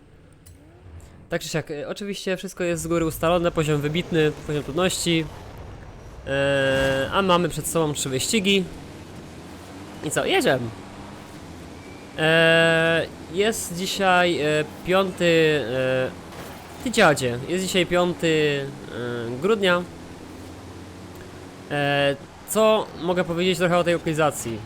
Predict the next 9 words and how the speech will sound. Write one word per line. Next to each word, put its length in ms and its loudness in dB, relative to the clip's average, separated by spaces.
Aktualizacja 440 2
jest 160 4
taka, 280 4
że 540 4
niestety, 400 0
niestety, 680 2
e, 1080 -2
wychodzą 500 2
błędy. 580 0